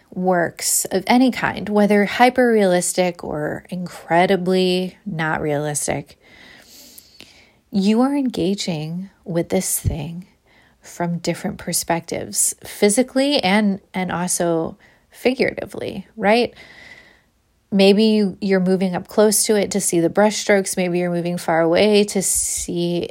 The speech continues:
it better. But also the mood that you're in that day is affecting the works, the work. The, the life events happening to you at this particular moment are affecting the way that you perceive the work.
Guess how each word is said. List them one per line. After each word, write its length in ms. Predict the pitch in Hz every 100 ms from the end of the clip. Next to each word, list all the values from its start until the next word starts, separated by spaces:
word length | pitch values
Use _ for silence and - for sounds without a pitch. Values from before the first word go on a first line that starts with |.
| -
it 220 | - -
better. 560 | 190 196 202 202 202 208 - - - - _ -
But 120 | -
also 640 | 202 233 - 262 262 247 -
the 140 | 202
mood 280 | 180 180 202
that 120 | 214 202
you're 140 | 190
in 180 | 214 247
that 240 | 302 277
day 240 | - 151 147
is 140 | 151
affecting 560 | 151 - 165 - 165 160
the 120 | 156
works, 520 | 160 156 - - - -
the 100 | 170
work. 380 | 151 143 - 202
The, 380 | 196 180 170 - - - _ - _ _ _
the 380 | - - 190 190
life 680 | 190 180 220 - - - - - - _ _ _ _ -
events 500 | 196 202 220 220 -
happening 520 | 170 208 233 277 202
to 180 | - 175
you 280 | 170 160 151
at 140 | -
this 200 | 170 165
particular 540 | - 175 180 - 180 165
moment 420 | 175 208 185 -
are 160 | 165
affecting 840 | 170 - 170 170 - 170 165 175 196
the 100 | 175
way 380 | 160 165 196 226
that 120 | 220
you 100 | 190
perceive 500 | - 170 - 151 151
the 120 | 190
work. 360 | 214 277 -